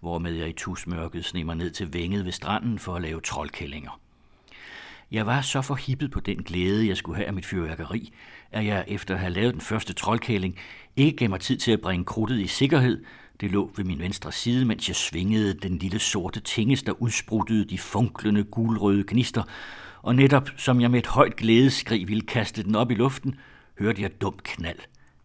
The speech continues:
En brændende hed luftstrøm for forbi mit ansigt, og jeg styrtede omkuld. Da jeg havde rejst mig,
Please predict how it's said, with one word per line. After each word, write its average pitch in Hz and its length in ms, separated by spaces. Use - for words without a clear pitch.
En 95 160
brændende 107 500
hed 104 260
luftstrøm 104 600
for - 240
forbi - 320
mit 92 120
ansigt, 107 440
og 92 120
jeg 95 80
styrtede 78 420
omkuld. - 360
Da 113 80
jeg 117 100
havde 123 140
rejst 147 340
mig, 147 260